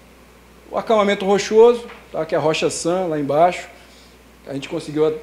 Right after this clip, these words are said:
a chegar pelos, pelos impenetráveis das sondagens rotativas, tá? Rocha alterada também, conseguimos identificar pelas rotativas. Solo B.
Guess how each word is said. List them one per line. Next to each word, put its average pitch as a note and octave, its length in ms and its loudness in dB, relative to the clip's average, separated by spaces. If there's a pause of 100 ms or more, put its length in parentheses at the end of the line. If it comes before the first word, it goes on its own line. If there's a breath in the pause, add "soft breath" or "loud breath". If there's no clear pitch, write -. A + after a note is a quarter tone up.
a G#2+ 160 -10 (140)
chegar D3 400 2
pelos, D3 460 0
pelos D3 300 0
impenetráveis C#3+ 580 2
das C#3 120 -2
sondagens C#3 360 0
rotativas, E3 640 0 (360 loud breath)
tá? D3 180 -4
Rocha F#3+ 300 4
alterada F3+ 480 6
também, D#3 360 2
conseguimos D3+ 480 -6
identificar C#3 380 -6
pelas B2+ 220 -6
rotativas. E3 640 -4 (960 loud breath)
Solo A#3 340 6
B. E3 420 6